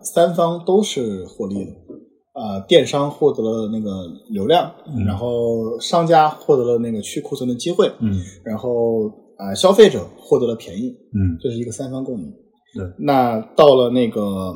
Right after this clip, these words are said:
Speaker 1: 那到了那个一二年的时候，呃，其实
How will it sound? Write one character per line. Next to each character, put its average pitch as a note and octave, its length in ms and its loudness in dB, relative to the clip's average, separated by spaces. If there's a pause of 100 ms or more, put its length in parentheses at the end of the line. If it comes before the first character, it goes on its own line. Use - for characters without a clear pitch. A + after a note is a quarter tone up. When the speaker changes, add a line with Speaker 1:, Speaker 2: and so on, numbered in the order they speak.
(720)
Speaker 1:
那 C#3 120 -2
到 D#3 160 6
了 C#3+ 100 8
那 C#3 160 2
个 A2 420 0
一 F3 220 -4
二 A#3 200 6
年 G#2+ 140 -4
的 F#2 120 -8
时 G#2 100 -14
候， G2 160 -10
呃， - 880 -12
其 - 160 -8
实 A2+ 560 -2